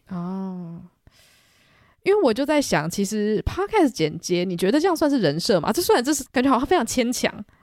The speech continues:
但是我，我想问的是，你觉得它跟人设有任何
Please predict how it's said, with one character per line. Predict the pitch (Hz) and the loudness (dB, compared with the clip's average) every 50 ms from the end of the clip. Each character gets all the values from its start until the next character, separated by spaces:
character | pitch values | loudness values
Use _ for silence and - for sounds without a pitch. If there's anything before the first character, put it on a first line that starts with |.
| _ | _
但 | - 349 349 | -2 0 2
是 | 339 359 | 4 4
我， | 294 226 180 180 151 - - | 4 6 4 4 2 2 0
我 | 202 214 | 0 0
想 | - 269 202 185 | 2 2 2 2
问 | 247 247 208 | 2 2 2
的 | 185 | 2
是， | 208 247 | 0 0
你 | 214 190 165 | -2 -2 0
觉 | 170 185 | 2 2
得 | 196 | 2
它 | 202 - - 254 | 2 0 -2 0
跟 | - 294 277 240 | 0 2 2 4
人 | 190 156 151 185 | 2 2 2 0
设 | - - 285 | 0 2 2
有 | 233 170 135 | 2 2 2
任 | 220 269 247 214 | 0 0 0 2
何 | 170 180 | 0 -2